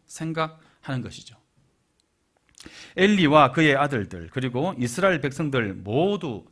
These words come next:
다가 풍요를 목표로, 어, 수단을 가리지 않는 삶을 살았다라는 것을 보여주는 것이 아스다롯의 숭배이고, 또한 그와 더불어서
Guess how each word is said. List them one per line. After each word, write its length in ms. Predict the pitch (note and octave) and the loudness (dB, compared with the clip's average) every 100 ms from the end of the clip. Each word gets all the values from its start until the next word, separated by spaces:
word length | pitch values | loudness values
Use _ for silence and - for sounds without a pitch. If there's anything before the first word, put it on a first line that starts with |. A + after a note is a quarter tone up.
| _ | _
다가 600 | - D#2+ E2 A2+ G2+ - _ _ _ _ _ _ - | -18 -14 -6 -4 -4 -8 _ _ _ _ _ _ -6
풍요를 420 | B3+ A#3+ G#3 E3 | 2 4 6 4
목표로, 800 | D3 D3 D3+ A#2+ B2+ E2 - _ _ _ _ | 2 -2 -2 0 0 -2 -10 _ _ _ _
어, 120 | F2+ | -14
수단을 400 | F2+ G#3 A3 G#3 | -8 2 4 4
가리지 280 | D3+ C#3+ C#3 | 2 -2 -2
않는 320 | G#2+ G#2 A#2 | -6 -6 -10
삶을 520 | G#2 A2 G2+ A#2 A2 - | -12 -12 -8 -8 -8 -10
살았다라는 680 | - E3+ D#3 - G2+ G2 F2+ | -10 -6 -6 -6 -6 -6 -8
것을 480 | E2+ C3 A2 D#2+ _ _ - | -8 -6 -6 -8 _ _ -14
보여주는 520 | A2+ A#2 A#2+ A#2+ A#2+ A2+ | -8 -6 -6 -8 -8 -8
것이 480 | F2 - A#2+ - _ _ _ _ _ | -10 -10 -10 -14 _ _ _ _ _
아스다롯의 880 | - F2+ - C#3 C3 B2 C3 D3+ F3+ | -16 -12 -8 -4 -2 -2 -4 -6 -8
숭배이고, 640 | - G#3 G3+ A2+ E2+ E2 E2 _ _ _ _ _ _ _ | -10 -6 -4 -6 -8 -16 -20 _ _ _ _ _ _ _
또한 440 | A#2 G#2 C3 G3 - _ _ _ _ _ | -10 -8 -8 -10 -16 _ _ _ _ _
그와 200 | - E3+ | 2 2
더불어서 640 | C3+ B2+ A2+ - C#3+ F3 | 4 2 0 -2 -4 -6